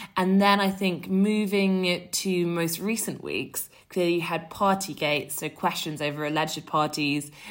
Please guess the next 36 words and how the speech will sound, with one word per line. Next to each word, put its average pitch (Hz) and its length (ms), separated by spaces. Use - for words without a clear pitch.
that 151 140
happened 156 320
in 147 120
Downing 151 340
Street 147 240
in 156 80
breach 151 340
of 147 100
covid 165 380
rules. 117 440
And 160 420
that 180 320
was 170 80
seen 165 180
as 156 120
a 156 40
point 151 260
that 143 60
was 120 140
gonna 143 160
swing. 131 580
I 208 80
don't 285 280
think 277 120
this 277 220
can 220 140
be 220 140
put 190 420
just - 420
on 208 140
those 220 160
parties. 226 760
Um, 165 340
I 175 80
think 196 260
that 180 260